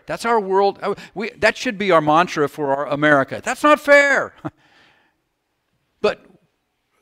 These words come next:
when you look at those who have less, it changes your outlook.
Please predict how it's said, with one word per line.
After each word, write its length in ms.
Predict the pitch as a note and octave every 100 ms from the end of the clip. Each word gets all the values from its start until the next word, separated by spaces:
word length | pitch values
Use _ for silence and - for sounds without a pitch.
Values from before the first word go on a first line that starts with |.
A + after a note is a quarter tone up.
| _
when 140 | G3 G#3
you 80 | G#3
look 180 | A#3+
at 80 | A#3
those 240 | G#3 F#3+ F3+
who 80 |
have 180 | D#3+ B2+
less, 680 | C#3+ A#3 G3 C#3+ - - - _ _ _ _
it 100 | D3
changes 340 | - G3+ G3+ F3
your 200 | _ A3+
outlook. 440 | A3+ C3+ F2 _